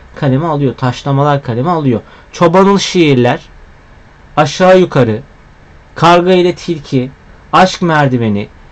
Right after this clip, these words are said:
Elleri Var Özgürlüğün. Bakın bunlar önemli eserleridir.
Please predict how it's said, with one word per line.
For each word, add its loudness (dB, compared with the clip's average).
Elleri 4
Var 6
Özgürlüğün. 2
Bakın -4
bunlar -2
önemli -4
eserleridir. -4